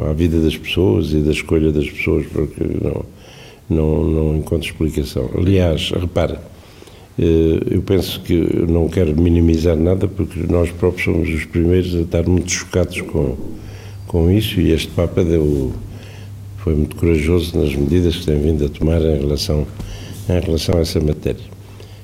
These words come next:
Mas para além, portanto, sem mitigar nada aquilo que é a tristeza para a Igreja terem aparecido esses, esses fenómenos, e reparem, eh, e aí também, mais uma vez, é preciso dizer, quer dizer,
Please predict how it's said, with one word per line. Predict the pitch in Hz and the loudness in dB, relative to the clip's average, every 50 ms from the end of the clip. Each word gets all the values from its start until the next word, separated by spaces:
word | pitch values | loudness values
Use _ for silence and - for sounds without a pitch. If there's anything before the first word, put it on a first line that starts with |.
| - - - | -14 -6 0
Mas | 101 95 101 95 - | 2 2 4 2 0
para | - - 107 98 101 98 | -2 0 0 2 2 4
além, | 95 101 117 123 120 107 | 4 4 6 4 4 2
portanto, | 113 - - 87 78 73 | 2 0 0 0 0 0
sem | - - 113 110 | 2 2 4 6
mitigar | 113 113 113 110 113 110 98 92 101 113 110 104 | 6 6 4 4 2 2 2 4 4 4 4 4
nada | 101 95 90 87 82 - 71 71 69 - - - - - - - - - - - - - - - - - - - - - | 4 4 4 2 2 0 0 -2 -2 -4 -8 -14 -20 -20 -20 -20 -20 -20 -20 -20 -20 -20 -20 -20 -20 -20 -20 -8 -4 -4
aquilo | 85 - - 104 90 - | -2 -2 0 -2 -2 -2
que | - - 92 | 0 2 2
é | 92 92 | 4 2
a | |
tristeza | 92 - - 92 87 87 - - - 117 104 92 95 92 | 2 2 0 2 2 2 0 2 2 4 4 4 2 2
para | 92 87 85 | 2 2 2
a | 82 | 4
Igreja | 80 80 76 76 76 71 67 69 71 69 - | 4 4 4 2 2 2 0 0 -2 -2 -2
terem | 85 82 80 80 80 | -2 0 2 2 2
aparecido | 76 78 82 76 - 85 80 76 76 | 2 0 -2 -2 0 0 0 2 2
esses, | 76 76 - - - - - - - - - - - - - - | 0 -2 -4 -8 -14 -14 -14 -14 -16 -18 -20 -20 -20 -14 -4 -2
esses | 104 85 - - | 0 0 0 0
fenómenos, | - - 87 85 82 78 78 95 107 113 113 - - - - - - - - - - - - | -2 -2 0 0 2 2 2 0 0 -2 -2 -6 -10 -14 -20 -20 -20 -20 -20 -20 -10 -4 -2
e | 101 | 0
reparem, | 90 - - - 85 78 78 80 80 78 | 0 0 0 0 2 2 2 2 2 0
eh, | - - - - - - - - - - - - - - - - - - - | 0 -2 -2 -4 -4 -4 -6 -8 -10 -12 -14 -16 -14 -12 -10 -10 -8 -2 2
e | 104 92 | 4 4
aí | 95 98 | 4 4
também, | 95 95 85 92 98 95 | 4 4 4 4 4 4
mais | 92 90 85 78 | 4 4 4 4
uma | 82 85 | 2 2
vez, | 85 98 101 | 4 4 4
é | 101 92 | 2 2
preciso | - - 95 85 78 73 | 2 0 0 0 0 0
dizer, | 69 69 65 65 60 55 - | -2 -2 -4 -4 -4 -6 -6
quer | - - 73 | -4 -4 -4
dizer, | 76 71 76 76 69 71 71 69 | -2 -2 -2 -2 -2 -2 -4 -6